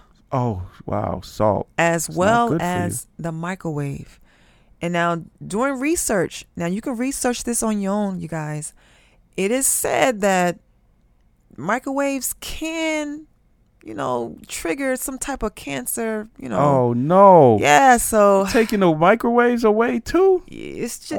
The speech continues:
Speaker 1: Oh,
Speaker 2: know, but,
Speaker 1: no.
Speaker 2: but like I would say, and if, if anything, you know, just use it in moderation.
Speaker 1: Okay.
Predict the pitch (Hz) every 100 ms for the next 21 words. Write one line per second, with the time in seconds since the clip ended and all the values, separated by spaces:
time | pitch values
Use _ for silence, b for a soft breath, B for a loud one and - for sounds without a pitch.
0 | 220 185 151 131 127 170 214 185 139 -
1 | - _ _ 220 233 - 240 233 - -
2 | 190 160 151 _ _ _ 196 190 - 185
3 | - _ 196 185 254 277 285 - 277 277
4 | 277 - 202 185 175 160 214 - 170 196
5 | 247 233 220 185 185 175 160 151 - 123
6 | 131 - b b b b 120 120